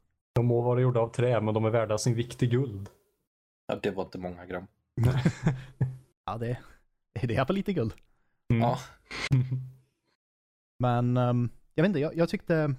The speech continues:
Speaker 3: det jag tyckte var intressant nu när vi spelade, vi spelade ju som sagt tre matcher, vars vi körde två med, var det två vi körde med, eller nej, okej,
Speaker 1: Yes.
Speaker 3: vi körde en
Speaker 1: Två
Speaker 3: med
Speaker 1: med fält.
Speaker 3: originalreglerna.
Speaker 2: Och två med fält.
Speaker 3: Eh, t-
Speaker 2: Och, och en med, eh, biskopen, va?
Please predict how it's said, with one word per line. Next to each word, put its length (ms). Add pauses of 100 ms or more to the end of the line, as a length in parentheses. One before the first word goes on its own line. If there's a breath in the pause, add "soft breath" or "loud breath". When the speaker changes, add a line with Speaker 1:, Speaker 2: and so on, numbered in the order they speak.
(120)
Speaker 3:
det 140
jag 140
tyckte 180
var 60
intressant 580
nu 160
när 60
vi 60
spelade, 300
vi 80
spelade 380
ju 140
som 180
sagt 180
tre 160
matcher, 400
vars 260
vi 60
körde 200
två 520
med, 480 (680)
var 100
det 60
två 220
vi 100
körde 240
med, 280 (320)
eller 140
nej, 160
okej, 120
Speaker 1:
Yes. 180
Speaker 3:
vi 320
körde 160
en 140
Speaker 1:
Två 80
Speaker 3:
med 100
Speaker 1:
med 60
fält. 100
Speaker 3:
originalreglerna. 640 (1160)
Speaker 2:
Och 60
två 200
med 120
fält. 460 (460)
Speaker 3:
Eh, 120
t- 140
Speaker 2:
Och, 200 (720)
och 300
en 400
med, 380
eh, 340 (140)
biskopen, 540
va? 200